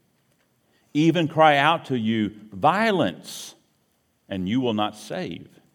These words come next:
Why do you show me iniquity and cause me to see the trouble? For plundering and violence are before me.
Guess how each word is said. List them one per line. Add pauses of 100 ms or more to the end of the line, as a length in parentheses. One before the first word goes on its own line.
(1160)
Why
do
you
show
me
iniquity (640)
and
cause
me
to
see
the
trouble? (960)
For
plundering
and
violence
are
before
me.